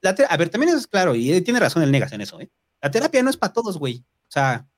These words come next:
hay banda que la terapia nunca le va a funcionar, así vaya con todos los pinches terapeutas, güey, no le va a funcionar. Pero si crees que tienes un problema más profundo, pues ve al psiquiatra.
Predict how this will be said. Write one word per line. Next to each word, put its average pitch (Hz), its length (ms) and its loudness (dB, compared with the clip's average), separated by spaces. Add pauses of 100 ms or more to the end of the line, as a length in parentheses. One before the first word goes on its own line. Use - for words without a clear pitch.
(360)
hay 240 120 2
banda 285 240 2
que 196 100 0
la 160 80 0
terapia 220 320 -2
nunca 254 300 0
le 208 100 0
va 208 60 2
a 214 40 -2
funcionar, 175 460 -6
así 175 160 -4
vaya 220 220 -4
con 180 100 -8
todos 208 180 -4
los 202 120 -6
pinches 208 280 -10
terapeutas, 190 520 -2
güey, 220 200 -4 (400)
no 170 100 0
le 214 80 4
va 214 80 6
a 202 40 0
funcionar. 180 480 0
Pero 156 140 2
si 156 140 -6
crees 269 200 0
que - 80 -6
tienes 240 240 -4
un 240 120 -6
problema 196 320 -2
más 175 240 -2
profundo, 190 640 -4
pues - 100 -12
ve 98 60 -10
al 85 80 -14
psiquiatra. 160 520 -6